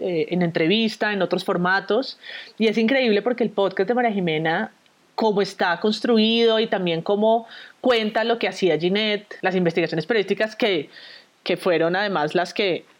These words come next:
por las que terminó en la cárcel y que terminaron llevándola a todo esto,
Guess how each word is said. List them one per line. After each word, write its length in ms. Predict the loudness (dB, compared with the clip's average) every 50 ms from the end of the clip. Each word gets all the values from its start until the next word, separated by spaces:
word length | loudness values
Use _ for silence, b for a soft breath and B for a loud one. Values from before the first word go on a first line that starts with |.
| _ _
por 140 | -2 0 2
las 220 | 2 0 0 -2
que 100 | -4 -4
terminó 400 | -2 0 0 0 0 0 0 0
en 60 | 0
la 120 | 0 -2 0
cárcel 440 | 2 2 2 2 2 0 -2 -2 0
y 40 |
que 80 | -2 -2
terminaron 400 | -4 -2 -4 -2 -2 -2 0 0
llevándola 400 | 0 0 0 0 0 0 0 0
a 60 | 0
todo 220 | 0 0 2 2 2
esto, 360 | 0 -2 -2 -2 -4 -4